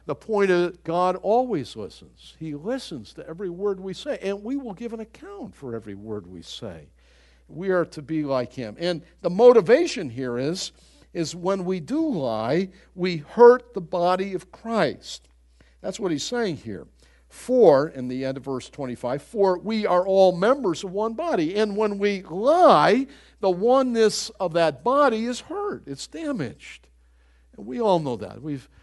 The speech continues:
we, we all, all can easily imagine what that's like. So we, we must rigorously cultivate the speaking of truth. We must. Our culture oozes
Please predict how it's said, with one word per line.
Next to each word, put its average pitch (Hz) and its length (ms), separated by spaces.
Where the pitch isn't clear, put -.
we, 170 240
we 180 180
all, 185 280
all 165 300
can 151 260
easily 160 580
imagine 113 640
what 131 180
that's 127 220
like. 110 140
So 220 140
we, 220 180
we 247 180
must 214 320
rigorously 175 800
cultivate 160 720
the - 100
speaking 196 560
of 151 100
truth. - 560
We 123 140
must. - 580
Our 110 80
culture 165 600
oozes 196 720